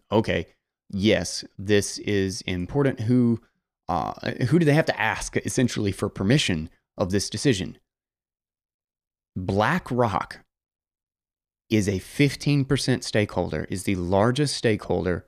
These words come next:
in the company, and the Vanguard, the Vanguard Group is eleven point seven percent, the second largest owner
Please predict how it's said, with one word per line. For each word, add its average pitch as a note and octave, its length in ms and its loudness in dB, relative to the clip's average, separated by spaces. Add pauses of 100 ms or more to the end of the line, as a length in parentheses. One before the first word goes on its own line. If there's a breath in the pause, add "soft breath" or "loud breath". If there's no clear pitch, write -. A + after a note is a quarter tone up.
(220)
in F2+ 120 0
the A2+ 80 -2
company, E2+ 500 -4 (480)
and G#2 340 2
the G2 180 2
Vanguard, G#2+ 680 2 (100)
the A2 160 0
Vanguard F#2+ 720 2
Group B1 360 -8 (560)
is G2 320 -2
eleven G#2+ 500 2
point A2 300 -4
seven A2+ 420 0
percent, C2 460 -8 (280)
the A2+ 120 2
second C3 480 0 (260)
largest E2+ 580 -2
owner E2 380 -10